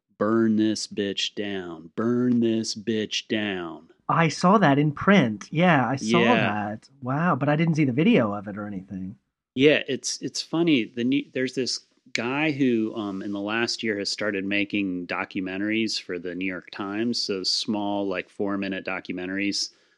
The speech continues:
Speaker 1: about news stories. And he was in Ferguson and did some work there in August. And I'll,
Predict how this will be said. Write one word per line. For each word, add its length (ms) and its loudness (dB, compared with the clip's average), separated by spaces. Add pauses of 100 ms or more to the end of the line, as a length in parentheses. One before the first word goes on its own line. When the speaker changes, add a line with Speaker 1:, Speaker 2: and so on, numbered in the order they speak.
(160)
Speaker 1:
about 260 -6 (240)
news 300 -2
stories. 640 -2 (420)
And 140 -4
he 160 4
was 160 2
in 100 0
Ferguson 800 -2 (100)
and 160 -8
did 200 -4
some 180 -6
work 380 -6
there 240 -2
in 120 -8 (120)
August. 580 -4
And 200 -12 (220)
I'll, 200 -8